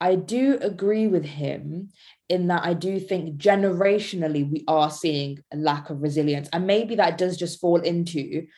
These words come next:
the work boundaries thing, but we are, the, the corporate culture of overworking, overtime, not leaving work at five, five thirty because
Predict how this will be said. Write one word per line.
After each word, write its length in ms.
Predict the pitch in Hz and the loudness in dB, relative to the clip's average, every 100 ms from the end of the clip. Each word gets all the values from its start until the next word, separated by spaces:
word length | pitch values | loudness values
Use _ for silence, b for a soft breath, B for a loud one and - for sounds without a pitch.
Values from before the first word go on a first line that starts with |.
| b - | b 0
the 100 | 170 | 4
work 360 | 170 170 156 | 6 4 2
boundaries 480 | 185 175 175 175 175 | -2 0 0 0 -2
thing, 300 | 175 180 220 B B | 0 -2 -2 B B
but 80 | 185 | 2
we 180 | 175 185 | 2 0
are, 320 | 185 208 208 | 2 2 0
the, 260 | - 165 175 | -6 -2 -2
the 320 | 160 180 175 | 0 0 0
corporate 480 | - 240 247 240 208 | 4 6 6 4 -2
culture 400 | - 196 190 - | 2 0 0 0
of 180 | 156 147 175 | 0 2 6
overworking, 800 | 185 175 165 160 160 - 151 147 | 6 8 6 6 4 0 -6 0
overtime, 880 | 160 170 160 160 160 156 151 151 151 B B | 4 4 2 -6 -4 0 0 -2 -6 B B
not 260 | 170 185 170 | 0 2 2
leaving 500 | 185 185 160 165 160 | 2 0 0 0 2
work 280 | 170 160 - | 4 4 4
at 200 | 156 - | -6 -6
five, 320 | - 165 160 | 0 2 2
five 260 | 165 165 156 | 4 2 2
thirty 300 | 170 160 151 | 0 0 0
because 640 | 156 156 156 147 147 - | -2 0 0 0 -4 -10